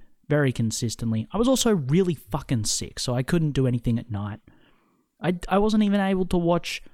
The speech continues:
the full Blachowicz versus Rakic event on the weekend, and as such, I didn't have enough time the first three days of the week. Yeah, anyway, to cut to the chase, I had no time, so here we are on Friday,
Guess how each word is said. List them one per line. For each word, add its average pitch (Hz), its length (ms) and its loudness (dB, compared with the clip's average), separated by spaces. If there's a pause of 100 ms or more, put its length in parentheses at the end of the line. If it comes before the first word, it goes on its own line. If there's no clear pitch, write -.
(160)
the 156 120 0
full 165 480 0 (720)
Blachowicz 147 760 0
versus 139 400 -2
Rakic 139 440 0
event 131 460 -2 (180)
on 127 120 2
the 113 60 0
weekend, 131 540 0 (680)
and 131 440 -2
as 143 180 -4
such, 160 280 -2
I 127 40 -2
didn't 147 160 0
have 131 100 2
enough 123 180 0
time 139 360 0 (560)
the 131 100 -6
first 139 340 -2
three 139 180 -2
days 139 240 -2
of 127 60 -4
the 131 60 0
week. 156 260 -2 (180)
Yeah, 117 200 -6
anyway, 123 260 0 (480)
to - 80 -6
cut 185 100 0
to 175 80 -2
the 151 80 -4
chase, 160 300 0
I - 80 -2
had 143 100 2
no 131 100 2
time, 117 340 0 (200)
so - 120 -2
here 139 160 4
we 135 100 4
are 120 160 0
on 110 100 -2
Friday, 104 420 -4